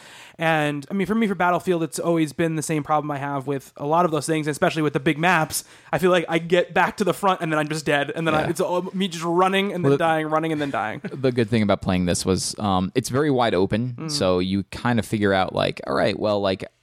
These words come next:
Speaker 2: running through here, this is a danger zone.
Speaker 1: Mm.
Speaker 2: Um, but you could, like, look and tell, like, man, we've got five of the seven bases. Like, it's safe for me to run through here right now.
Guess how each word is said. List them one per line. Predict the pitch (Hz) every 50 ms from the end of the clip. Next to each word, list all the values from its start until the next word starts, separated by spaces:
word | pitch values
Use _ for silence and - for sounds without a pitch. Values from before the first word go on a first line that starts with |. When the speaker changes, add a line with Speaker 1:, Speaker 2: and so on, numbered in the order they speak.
| _ -
Speaker 2:
running | 131 120 131 139 143 139
through | 139 135
here, | 120 131 131 123 117 113
this | 107 123 131 139
is | 139 123
a | 107
danger | 101 98 95 92 92 87 90 87
zone. | 90 156 95 67 - - 50 50 - -
Speaker 1:
Mm. | 165 156 -
Speaker 2:
Um, | 104 101 - 92 87 85 85 87 87 87 - - - _ _ _ _ _ _ _ _ _ _ _ - -
but | 131 127 151
you | 160 156
could, | 135 165 156
like, | 156 127
look | 160 156 -
and | 156
tell, | 139 - 170 139
like, | 101 95 92 95 - - - - _ _ -
man, | 135 147 156 160
we've | 190 196 -
got | 196 170 - - _ _ _
five | - - - - - - - - - - - - 95 92 107 120 127 135 135 139 131 123 120
of | - - 113 110 110
the | 107 107
seven | - - - 123 113 107 113 110
bases. | 98 107 104 107 101 - 90 85 76 82 101 - -
Like, | - - 95 - - - -
it's | 107 123 -
safe | - - 131 110 -
for | -
me | 107 110 104
to | 98 95
run | 98 95 90
through | - - 90
here | 82 90 95 87 90
right | 98 95 90 -
now. | - 85 80 - - -